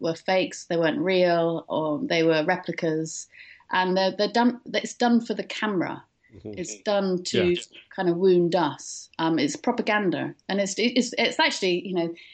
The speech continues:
Speaker 1: they, they'll cut off the head of a person and they'll cut off the head of a statue as a way of getting at us.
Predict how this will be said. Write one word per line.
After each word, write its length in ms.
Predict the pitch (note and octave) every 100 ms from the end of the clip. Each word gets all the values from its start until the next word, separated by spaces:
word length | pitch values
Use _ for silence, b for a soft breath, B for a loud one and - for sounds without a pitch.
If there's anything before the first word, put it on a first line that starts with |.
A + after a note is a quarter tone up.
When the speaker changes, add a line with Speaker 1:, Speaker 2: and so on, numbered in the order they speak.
| B -
Speaker 1:
they, 160 | G#3 G3+
they'll 160 | G3+
cut 180 | G3+ B3
off 100 | G#3+
the 80 | G3+
head 220 | G3 G#3
of 80 | F#3
a 60 | F#3
person 440 | A3 G#3+ G#3 G3
and 120 | F#3
they'll 80 | F3+
cut 200 | F3+ G3+
off 120 | F#3
the 80 | F#3+
head 160 | F#3+ F3+
of 80 |
a 40 | F3
statue 460 | - F#3+ F3+ -
as 120 | D3+ E3
a 40 |
way 120 | E3
of 100 | D#3
getting 260 | E3 E3 D3+
at 120 | D3+
us. 400 | D#3 C3+ - -